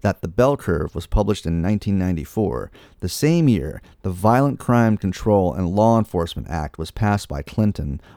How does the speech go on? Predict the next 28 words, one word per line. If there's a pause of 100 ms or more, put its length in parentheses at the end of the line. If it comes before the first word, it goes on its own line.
otherwise
known
as
the
nineteen
ninety-four
Crime
Bill. (960)
So
there
have
been
major
works
in
criminology
and
sociobiology
that
have
had
severe
issues
in
the
ideas
they've
presented.